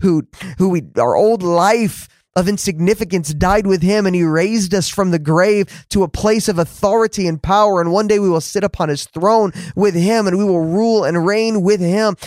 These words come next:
and we will stand before the judgment seat of Christ, and we will receive reward for all the work that we did in the flesh. That is a reality. And that's what our heart needs to be set upon, 'cause whatever we do in secret, it will be rewarded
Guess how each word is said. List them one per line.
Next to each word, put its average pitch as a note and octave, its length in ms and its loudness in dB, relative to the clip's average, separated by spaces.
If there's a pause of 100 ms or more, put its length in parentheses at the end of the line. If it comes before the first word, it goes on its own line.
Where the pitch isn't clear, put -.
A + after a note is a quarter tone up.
(100)
and F3+ 120 -4
we G3+ 60 0
will F3+ 100 -2
stand G#3+ 380 -2
before G3+ 220 -2
the F#3 100 -2
judgment F#3 440 -2
seat G3 160 -4
of D#3 120 -8
Christ, F3+ 320 0
and F#3+ 100 -4
we G3 60 -2
will G3 120 0
receive G3+ 480 -4 (220)
reward F#3 580 2
for - 180 -2
all G#3+ 220 2
the F3+ 100 0
work F3 320 0
that E3 100 0
we E3 120 -2
did E3+ 200 -2
in G3+ 100 -2
the D#3 60 0
flesh. F#3 460 -2
That F#3 340 0
is D#3+ 160 -4
a D3+ 60 -2
reality. D3 800 -2 (260)
And D#3 160 -2
that's G3+ 240 -2
what F#3 120 0
our E3+ 100 2
heart D#3+ 240 0
needs E3 220 -6
to D#3+ 60 -2
be D#3 120 -6
set G#3+ 240 0
upon, E3 340 0 (240)
'cause D#3+ 160 0
whatever F#3+ 280 0
we G3 120 0
do F3 200 0
in E3 100 0
secret, - 680 -2
it F3 60 0
will E3+ 140 2
be E3 140 -2
rewarded E3 600 0